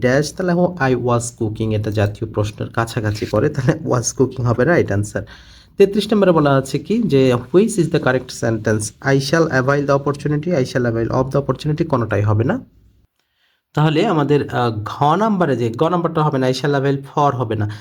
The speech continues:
তাহলে I shall avail myself of the opportunity, তাহলে এটা হতে পারে রাইট আনসার। আমি পুরো ক্লাস কন্টিনিউ করতে পারবো কি না, আহ, যতটুকু পারি ক্লাসটা আজকে এতটুকু পর্যন্তই আমি শেষ করব,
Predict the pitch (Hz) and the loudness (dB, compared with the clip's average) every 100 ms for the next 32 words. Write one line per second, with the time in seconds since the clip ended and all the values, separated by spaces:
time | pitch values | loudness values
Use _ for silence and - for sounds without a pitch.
0 | - - - 165 170 202 208 175 165 190 | -8 -4 0 0 0 0 2 2 2 2
1 | 165 123 131 156 156 107 104 - - 117 | 4 2 0 -2 -2 -4 -4 -8 -6 -4
2 | 107 131 120 110 107 - 120 - 135 - | -4 -6 -6 -6 -8 -8 -6 -4 -4 -4
3 | 175 180 107 101 104 101 101 - 107 104 | -2 -2 -2 -4 -6 -6 -6 -6 -4 -4
4 | - - - _ - 117 135 139 139 139 | -6 -10 -16 _ -6 0 2 2 2 -2
5 | 139 139 147 143 127 135 - - 139 135 | -2 -2 0 0 -2 -2 -6 -6 -4 -2
6 | 147 156 160 165 156 - 147 180 180 131 | -2 -2 -4 -6 -6 -2 0 -2 -2 -4
7 | 202 - _ _ _ _ _ 131 127 151 | -6 -10 _ _ _ _ _ 0 2 2
8 | 156 190 185 185 190 240 147 131 - 135 | 2 0 -4 -2 -2 0 0 0 -2 -4
9 | - - 120 123 120 123 113 107 117 117 | -4 -4 -4 -4 -4 -4 -4 -6 -4 0
10 | 123 117 113 104 104 - - 104 104 | 2 2 0 -4 -4 -6 -6 -4 -2